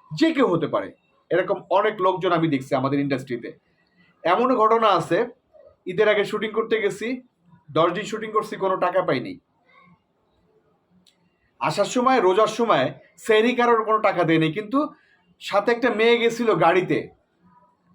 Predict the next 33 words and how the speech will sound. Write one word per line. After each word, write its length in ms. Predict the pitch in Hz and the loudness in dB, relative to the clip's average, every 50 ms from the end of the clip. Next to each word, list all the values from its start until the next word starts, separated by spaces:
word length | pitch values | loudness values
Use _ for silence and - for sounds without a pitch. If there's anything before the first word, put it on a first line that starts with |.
| _ _ - | _ _ -6
ওই 140 | - 165 190 | -2 -2 0
মেয়েটা 240 | 196 208 208 202 202 | 0 0 2 2 2
আসার 180 | 202 190 196 202 | 0 0 -4 -8
সময় 280 | 202 233 233 233 165 | -6 -2 -2 0 2
গাড়িতে 300 | 165 160 185 196 185 220 | 2 2 2 2 2 0
আসে 160 | 202 175 175 | 0 0 0
নাই, 180 | 170 170 160 160 | 0 0 0 0
প্লেনে 360 | - 165 175 196 208 220 220 | 0 0 0 0 0 0 0
আসছে। 440 | 196 180 160 - - 151 170 214 - - - _ _ _ _ _ _ _ - 127 | 0 0 -2 -4 -2 -2 -2 -2 -4 -10 -20 _ _ _ _ _ _ _ -14 -6
ভাঙা 260 | 127 143 165 185 208 | -2 -2 0 0 0
একটা 200 | 214 214 214 233 | -2 0 0 -2
ফোন 240 | 208 - 202 208 214 | -2 0 0 -2 0
নিয়ে 140 | 214 220 220 | 0 -2 0
গেছিল, 280 | 214 214 214 214 220 214 | 0 -2 -2 -2 -2 0
তার 160 | 220 196 180 | 2 2 2
হাতে 260 | 151 156 151 156 170 | 2 0 0 -2 -4
ছিল 180 | 165 - 175 170 | -8 -2 0 0
iPhone। 420 | 143 131 120 123 - 113 104 92 82 _ _ _ _ _ _ _ _ _ _ _ _ _ _ _ _ _ _ _ _ - - - - - - _ _ _ 359 349 _ _ _ _ _ - _ _ _ _ _ | 0 0 -2 -4 -6 -10 -12 -12 -14 _ _ _ _ _ _ _ _ _ _ _ _ _ _ _ _ _ _ _ _ -20 -20 -20 -20 -20 -20 _ _ _ -20 -20 _ _ _ _ _ -20 _ _ _ _ _
সময় 420 | - - 175 170 190 202 220 220 | -6 -2 0 2 4 4 4 2
সুযোগ 320 | 214 - 208 202 208 190 170 | 2 -2 -6 -2 -2 0 2
আসলে 300 | 156 151 - - 147 156 | 0 0 -2 -2 -2 0
এগুলো 200 | 143 147 156 156 | 0 0 -2 -2
সব 220 | 156 175 147 127 | 0 -2 -4 0
বলা 240 | 127 135 139 135 123 | 2 2 2 2 2
হবে, 260 | 117 117 98 98 92 - - - _ _ _ _ _ _ _ _ _ _ _ _ _ _ _ _ _ _ _ _ _ _ _ _ _ _ _ _ _ _ _ 170 170 175 _ _ _ _ _ _ _ _ _ _ _ _ _ _ - | 0 -2 -6 -8 -14 -20 -20 -20 _ _ _ _ _ _ _ _ _ _ _ _ _ _ _ _ _ _ _ _ _ _ _ _ _ _ _ _ _ _ _ _ _ _ _ _ _ _ _ _ _ _ _ _ _ _ _ _ -6
অথবা 320 | - 175 196 247 269 269 | -2 0 2 4 4 4
আল্লাহর 240 | 220 208 208 214 214 | 6 4 4 4 2
তরফ 180 | 220 208 208 | 2 0 0
থেকে 200 | - - 220 220 | 0 -2 -2 0
তারা 180 | 220 220 214 196 | 2 2 2 0
সোজা 280 | 165 - 170 165 175 165 | 0 0 0 0 2 2
হয়ে 180 | 147 143 127 | 2 0 -2
যাবে। 280 | 117 110 104 - 87 | -2 -4 -6 -8 -12